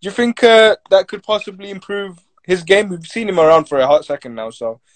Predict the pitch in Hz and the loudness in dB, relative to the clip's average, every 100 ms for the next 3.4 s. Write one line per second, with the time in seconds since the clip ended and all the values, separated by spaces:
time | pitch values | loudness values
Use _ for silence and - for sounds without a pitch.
0 | _ - 139 151 - 160 143 - _ - | _ -10 -10 -6 2 2 2 -4 _ -8
1 | 151 147 131 127 - - 110 - - 151 | -6 -4 -4 -4 -6 -12 -12 -14 -10 0
2 | 139 139 139 160 156 156 135 143 143 143 | 2 4 4 2 0 0 4 6 6 4
3 | 143 131 127 | 2 2 -8